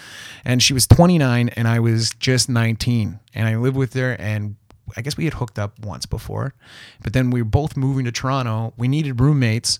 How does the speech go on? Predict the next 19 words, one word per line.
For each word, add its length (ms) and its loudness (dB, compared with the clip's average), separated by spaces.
and 100 0
we 60 4
were 80 2
like, 120 0
"Okay, 380 2
but 180 -6
we're 120 -2
just 160 -2
not 120 0
gonna 100 -2
fool 200 -2
around. 460 0
We're 60 -10
just 140 -8
gonna 80 -6
be 60 0
roommates," 480 2
and 60 -4
that's, 180 -2